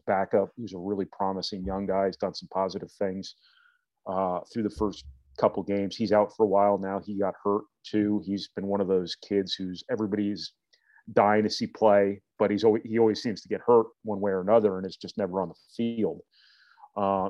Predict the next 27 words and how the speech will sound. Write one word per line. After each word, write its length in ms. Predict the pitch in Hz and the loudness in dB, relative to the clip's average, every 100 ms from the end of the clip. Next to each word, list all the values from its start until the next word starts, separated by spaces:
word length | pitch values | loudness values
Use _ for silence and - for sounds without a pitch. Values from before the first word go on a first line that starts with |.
| - | -6
you 60 | |
know, 80 | 101 | -8
Purdue 280 | - 107 107 | -8 -4 0
has 180 | 107 95 | 2 0
a 60 | |
kid 240 | - 104 92 | -4 -4 -4
named 140 | 90 | -8
T 140 | - 107 | -6 -4
J 160 | 95 | -4
Sheffield 560 | 85 110 98 101 95 85 | 0 2 2 0 -2 -2
who, 240 | 95 92 87 _ | -6 -6 -10 _
you 80 | 104 | -12
know, 160 | 95 90 - - - _ _ _ _ - | -12 -14 -18 -20 -20 _ _ _ _ -4
missed 280 | 113 107 - | -2 -2 2
the 120 | 101 | 4
opener, 360 | 101 104 101 - | 4 2 0 -4
ha-, 100 | 95 98 | -10 -2
hasn't 300 | 104 120 - | -2 -2 -6
really 180 | 101 95 - | -6 -6 -2
played 340 | 104 101 101 | 0 2 0
a 120 | - | -4
whole 440 | - - - 117 107 | -12 -12 2 4 6
lot 320 | 101 101 - _ | 4 4 0 _
these 180 | 107 101 | -10 -4
last 320 | 95 95 - | -2 -2 -4
two 100 | 104 | -6
games. 520 | 98 98 95 90 - | -4 -4 -6 -8 -12